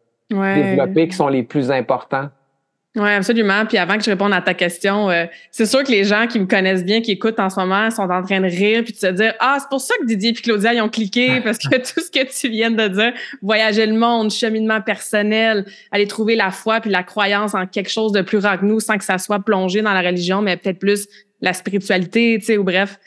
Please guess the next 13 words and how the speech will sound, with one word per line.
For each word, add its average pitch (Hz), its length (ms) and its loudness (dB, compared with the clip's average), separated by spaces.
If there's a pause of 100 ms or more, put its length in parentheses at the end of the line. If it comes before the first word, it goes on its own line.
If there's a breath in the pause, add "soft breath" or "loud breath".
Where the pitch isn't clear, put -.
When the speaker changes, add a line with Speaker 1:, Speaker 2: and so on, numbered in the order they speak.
(360 loud breath)
Speaker 1:
Fait 190 120 2
que, 190 120 -2
euh, 170 460 2
absolument. 185 500 0
Non, 190 160 0
ça 190 140 -2
me 180 40 -2
rejoint 185 240 2
vraiment 196 280 2
beaucoup. 233 360 0 (360 loud breath)
Puis 202 100 -2
tu - 60 -6
sais, 262 260 0